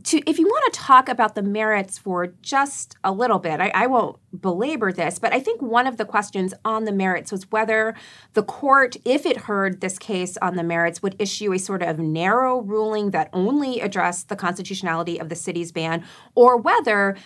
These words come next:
this would be an opening for the court to say something perhaps more expansive about the scope of gun rights. And again, the addition of Justice Kavanaugh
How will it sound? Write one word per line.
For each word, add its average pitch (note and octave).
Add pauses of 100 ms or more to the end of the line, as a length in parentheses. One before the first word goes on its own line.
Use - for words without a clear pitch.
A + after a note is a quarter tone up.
(120)
this B3+
would B3
be G#3
an G3
opening E3+
for G3
the F#3+
court F3+
to F#3+
say F3
something F#3
perhaps F#3
more D#3+
expansive - (240)
about D#3
the F3
scope D#3+
of D3+
gun D3
rights. D3+
And F3+ (380)
again, G#3+ (180)
the A3
addition A#3+
of F#3
Justice G3+
Kavanaugh E3+